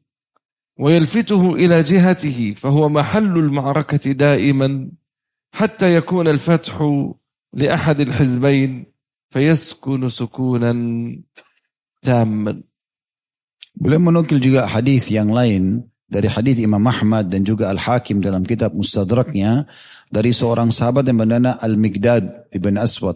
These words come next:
Speaker 2: radhiyallahu anhu, di mana Nabi sallallahu alaihi wasallam bersabda, beliau mengatakan bahwasanya hati manusia atau anak Adam itu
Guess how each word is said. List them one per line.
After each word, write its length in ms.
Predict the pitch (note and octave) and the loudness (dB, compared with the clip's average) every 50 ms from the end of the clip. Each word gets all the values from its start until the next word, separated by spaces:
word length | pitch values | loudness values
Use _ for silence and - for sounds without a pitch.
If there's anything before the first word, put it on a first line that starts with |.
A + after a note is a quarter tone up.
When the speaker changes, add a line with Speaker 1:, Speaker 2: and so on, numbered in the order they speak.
| - | -4
Speaker 2:
radhiyallahu 460 | - G2 F#2 F#2+ G2+ G2 G2+ A2 G#2+ A2 | -6 -6 -4 -2 -2 -2 -2 -2 0 0
anhu, 320 | G#2 G#2 A#2+ D3 F#3 F3+ - - - - - - - - | 2 2 2 2 0 -2 -6 -18 -20 -20 -20 -20 -20 -10
di 160 | - - A2+ | -4 0 0
mana 160 | A#2+ B2+ B2+ B2 | 2 2 2 4
Nabi 240 | C3+ C#3 C#3+ B2+ | 2 4 2 2
sallallahu 160 | - B2+ A#2 A2 | 2 2 0 0
alaihi 120 | G2 B2 B2 | 0 0 0
wasallam 160 | A#2+ A2+ G#2+ | 2 2 2
bersabda, 520 | G#2 G#2 - - A2+ G2 F#2+ F#2+ A#2 A#2+ C3 D#3+ D#3+ - - - _ _ _ _ _ _ _ _ - | 0 -2 0 -2 -2 -2 0 0 0 2 0 0 -2 -6 -10 -20 _ _ _ _ _ _ _ _ -6
beliau 240 | - A2+ C3+ C#3 C3+ | -2 0 2 2 4
mengatakan 720 | B2+ A#2+ A2+ - A#2 A2+ - C#3+ C#3+ C#3+ C#3 C3+ - B2+ | 2 2 0 0 -2 -2 -2 0 0 0 0 0 0 0
bahwasanya 800 | A2+ A2 A2+ A#2 G#2+ - C3 B2+ C3 C3+ C#3 C#3+ D3 D3 - - - _ _ | 0 0 2 0 0 0 0 0 2 2 0 0 0 -2 -4 -8 -16 _ _
hati 480 | - - C#3 D#3 D3 - - D3+ C3 A2+ | -8 -4 -4 -4 -4 -2 0 0 2 2
manusia 640 | A2 A2 A2 A2+ C3 D3 C#3+ - - - - G2 F2+ | 2 2 2 2 2 0 0 -2 -4 -4 -4 -4 -4
atau 240 | G2 G2 - A2 | -4 -4 -6 -6
anak 320 | - - C3 C3 A#2+ - - | -4 0 0 0 0 0 -2
Adam 400 | A2 A2 G#2 G2 G#2+ G2 G2+ F2+ | -4 -4 -2 -2 0 -2 -2 -2
itu 400 | F#2+ F#2+ - - C3 C#3+ D#3+ | -2 -4 -4 -2 -2 0 0